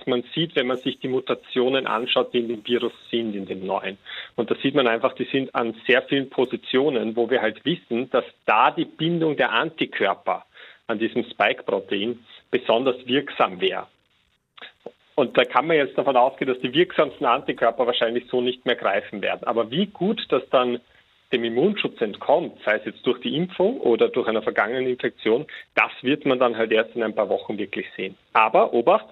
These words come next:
das möchte ich vielleicht auch noch dazu sagen, der Schutz vor schweren Verläufen, der muss da vielleicht wieder ein bisschen getrennt betrachtet werden. Weil da geht's dann vor allem auch um die Antwort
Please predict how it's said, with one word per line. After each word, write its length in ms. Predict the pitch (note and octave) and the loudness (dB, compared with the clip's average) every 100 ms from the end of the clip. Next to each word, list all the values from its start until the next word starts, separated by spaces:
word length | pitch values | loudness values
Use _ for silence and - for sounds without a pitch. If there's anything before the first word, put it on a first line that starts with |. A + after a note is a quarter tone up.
| _ | _
das 120 | B2 | -4
möchte 220 | B2+ A#2+ | -2 -2
ich 60 | - | -2
vielleicht 180 | C3+ A#2 | 0 2
auch 120 | C#3 | 2
noch 140 | C3 | 0
dazu 240 | A#2 - A2+ | -6 -6 0
sagen, 320 | A2 A#2+ D#3 - - - _ | 2 0 -6 -12 -16 -16 _
der 100 | B2 | 0
Schutz 280 | - G3+ - | 2 0 2
vor 220 | - F3 | 4 4
schweren 500 | - - A2 A#2+ D3+ | 4 0 4 4 4
Verläufen, 560 | - A#2+ A2 C3+ - G2+ | 0 4 4 4 0 -2
der 80 | G#2+ | -2
muss 180 | D3 - | -2 -2
da 80 | C#3 | -2
vielleicht 340 | - B2 B2 | 2 0 2
wieder 160 | C3+ B2+ | 0 0
ein 80 | |
bisschen 300 | A#2+ B2 B2+ | 0 -6 -4
getrennt 420 | A2+ - G#2 G2+ - | -4 -2 -4 -4 -8
betrachtet 560 | - G2+ - - - | -4 -2 -2 -10 -10
werden. 260 | G2 G2 F2+ _ - - - | -6 -6 -8 _ -18 -18 -2
Weil 100 | A2+ | 2
da 160 | G#2+ A2 | 4 2
geht's 240 | C3 - | -2 -2
dann 160 | B2 A#2 | 0 2
vor 140 | A2 | 2
allem 180 | G2+ A2+ | 2 2
auch 220 | A2 A2 | 0 0
um 120 | C3 A2 | -2 -2
die 120 | G#2 | 0
Antwort 480 | G#2 A2+ A#2 A2 | -2 0 0 0